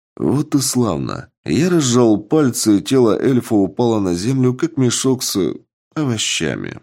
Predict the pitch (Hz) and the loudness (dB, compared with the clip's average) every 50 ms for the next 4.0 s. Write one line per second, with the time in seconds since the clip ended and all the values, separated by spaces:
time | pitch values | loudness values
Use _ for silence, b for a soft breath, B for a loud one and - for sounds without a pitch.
0 | _ - - 58 67 67 71 101 156 175 160 143 135 127 117 110 104 104 104 95 | _ -12 -6 -2 -2 0 0 0 0 0 2 2 2 2 2 2 0 0 -2 0
1 | 95 98 95 90 87 85 87 85 82 82 82 - - 127 131 117 104 101 98 95 | 2 2 4 4 4 4 2 2 0 0 -2 -2 0 0 2 2 2 2 2 2
2 | 90 87 92 95 110 123 120 - - 101 98 92 98 123 139 113 80 - - - | 2 2 2 4 2 2 2 2 0 0 0 0 0 -2 -2 -2 -4 -4 -6 -6
3 | 76 78 80 85 95 104 101 101 98 87 76 64 50 50 50 50 50 - _ | -4 -2 -2 -2 -2 -2 0 0 0 0 0 -4 -6 -10 -10 -12 -14 -16 _